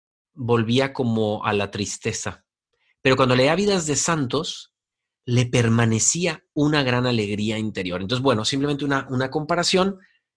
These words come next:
eh, que, que, que ahí, que, que puede servir, que, que ayuda, que es conectar a un patriarca con un santo de la Iglesia Católica, el fundador de la Compañía de Jesús.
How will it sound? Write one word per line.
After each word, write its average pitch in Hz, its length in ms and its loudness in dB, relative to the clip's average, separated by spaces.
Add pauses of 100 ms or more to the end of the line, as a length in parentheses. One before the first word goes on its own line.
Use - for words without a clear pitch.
(160)
eh, 107 640 0 (400)
que, - 120 -12
que, 110 320 0
que 113 140 0
ahí, 117 200 2
que, 107 200 -2
que 107 120 -4
puede 127 240 0
servir, 156 440 0
que, 104 260 -2
que 95 220 -2
ayuda, 156 460 2
que 135 80 -4
es - 180 -6
conectar 117 420 0
a 110 180 2
un 113 140 0
patriarca 117 460 0
con 120 140 4
un 120 140 6
santo 123 400 2
de 113 80 -2
la 113 80 -4
Iglesia 123 280 -4
Católica, 135 600 0
el 117 160 -8
fundador 110 400 -2
de 117 80 -4
la 113 100 -6
Compañía 107 380 -8
de 117 60 -6
Jesús. 127 420 -8